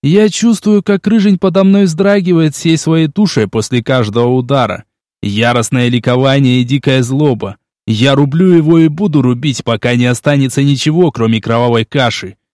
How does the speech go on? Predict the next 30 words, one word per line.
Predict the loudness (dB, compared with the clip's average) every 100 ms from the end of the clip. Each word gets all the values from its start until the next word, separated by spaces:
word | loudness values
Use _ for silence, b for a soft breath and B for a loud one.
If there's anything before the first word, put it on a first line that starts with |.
| _ _
Мир | -2 0 2
окрашивается | 0 0 -2 -2 0 -2 -2 -4
красными | -2 -2 -2 -2
тонами. | 0 0 0 0 -4 -8 _ _ -6
Искажаются | -4 -2 0 2 2 0 -2
звуки. | 0 0 0 -2 -12 _ _
Они | -2 2 2
словно | 0 0 0 0
долетают | 0 0 0 0 0
до | 0
моего | 0 2 0 0
сознания | -2 0 0 2 0
с |
задержкой | 0 -2 0 -2 -2 -8 -4
и | 0
откуда-то | 0 0 0 0 0 0
издалека. | 0 -2 -2 -2 -2 -4 -6 _ _ _
Он | 0 0
снова | 2 2 4 2
телепортируется | 2 0 0 -2 0 0 2 0 -2
и | -2
встает | -2 -2 0 0
в | -2
десятки | -4 -2 -2 0
метров | 0 2 0 -2
от | -4 -2
меня. | 0 0 -2 -10 _ _
Смотрит | -10 -2 0 2 0 -2 0
на | 0
меня. | 2 2 0 -4